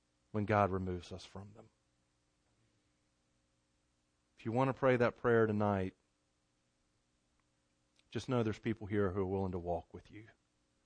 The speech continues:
who are willing to be in the boat with you. And should you choose to get out, should you choose to go at it alone,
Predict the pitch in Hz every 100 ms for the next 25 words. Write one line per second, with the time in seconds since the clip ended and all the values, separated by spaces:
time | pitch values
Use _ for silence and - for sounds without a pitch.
0 | _ _ _ _ _ _ _ _ 117 110
1 | 110 107 98 104 104 92 95 92 87 _
2 | - 90 - 92 101 _ _ _ _ _
3 | _ _ _ _ _ _ _ _ _ _
4 | 101 - 131 139 - 139 131 135 123 127
5 | 101 87 101 _ _ _ _ _ _ _
6 | _ _ _ _ - 110 120 - 123 113
7 | 113 117 113 110 113 117 113 95 90